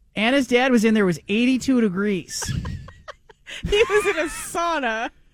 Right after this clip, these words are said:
Speaker 1: And he had an electric blanket pulled up to his neck. I went in, he's asleep. And I went in and I was like, "Oh, this might not be healthy." <laughs> Like, you know, this is too much. And so I turned him down.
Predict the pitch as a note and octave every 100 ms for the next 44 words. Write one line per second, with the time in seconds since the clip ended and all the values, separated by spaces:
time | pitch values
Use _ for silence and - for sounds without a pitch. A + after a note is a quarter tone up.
0 | _ A#3 A#3+ A#3+ B3+ C#4 A3 G3+ C4+ C#4
1 | A#3+ F#3 G3+ A#3 C#4+ A3+ - - A#3 B3
2 | A#3 B3+ G#3+ F#3 G3+ A3 C4+ - C5+ -
3 | G#3 A3 C4+ D4+ D4+ D#4 _ _ _ -
4 | A#3+ A3+ G#3+ - C4 F4 E4 - - A4+
5 | - _ _ _ _ A3+ A#3+ A#3+ B3 D4+
6 | E4 D#4+ C4+ B3+ B3 B3+ A#3 - - E4
7 | C#4+ A#3+ F#4 G4 F#4 D4 A#3+ A#3+ G#3 G3
8 | C#4 - C#3 - D#4+ - - - - D#4+
9 | A3+ - E4+ A3 C#4 B3+ C4 - G#4+ -
10 | D#4+ - F#4+ B3+ - C4+ C#4+ C4 E4 B3+
11 | - - - - _ _ _ - A#3+ B3
12 | G#3+ F#3 - A#3+ G#3 - - D4+ E4 D#4
13 | B3 A3+ C4 B3+ G3 F3 A3